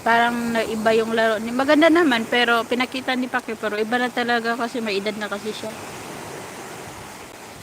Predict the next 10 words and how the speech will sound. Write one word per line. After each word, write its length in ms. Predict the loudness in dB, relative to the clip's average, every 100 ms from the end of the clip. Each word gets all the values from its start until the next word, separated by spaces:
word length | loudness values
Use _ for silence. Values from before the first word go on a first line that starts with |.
| -18 -18 -14 -14 -14 -18 -18 -18 -20 -20 -20 -20 -20 -20 -20 -20 -20 -20 -20 -18 -10 -8 -6 -8 -10 -14 -14 -14 -14 -14 -12 -12 -12 -14 -14 -14 -16 -16 -14 -16 -16 -16 -16 -16 -16 -16 -16 -16 -16 -16 -14 -14 -14 -16 -16 -16 -12
Shukoy. 640 | 0 4 4 6 6 12 12 12 6 4 0 -4 -4 -6 -8 -8 -10
<laughs> 1120 | -12 -14 -14 -14 -16 -16 -16 -8 -4 -2 0
Oo, 240 | 4 8 10
Orlanji, 480 | 10 8 6 2 2
shukoy. 480 | 0 0 -2 -2 -4 -10 -16 -16 -16 -14 -6 0
Talaga 320 | 2 4 2
shukoy 480 | 2 0 0 -2 0
ang 80 |
ano 240 | -2 -4 -4
dito. 320 | -6 -6